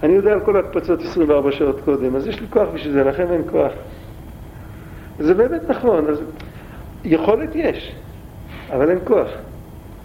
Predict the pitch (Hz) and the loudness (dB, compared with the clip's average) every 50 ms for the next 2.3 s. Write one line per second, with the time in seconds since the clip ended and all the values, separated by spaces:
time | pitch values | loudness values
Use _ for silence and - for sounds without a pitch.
0 | - - - - - - - - - - - 156 - - - - - 240 269 - | -18 -16 -16 -16 -16 -16 -16 -14 -10 -2 0 0 0 0 -4 -10 -8 -8 -8 -6
1 | - - 247 269 269 240 214 208 208 - - - 143 147 147 - 190 175 156 127 | 0 2 4 6 6 6 4 2 0 -2 -6 -4 -4 -4 0 2 2 2 2 2
2 | 117 113 - - - | -2 -6 -8 -12 -12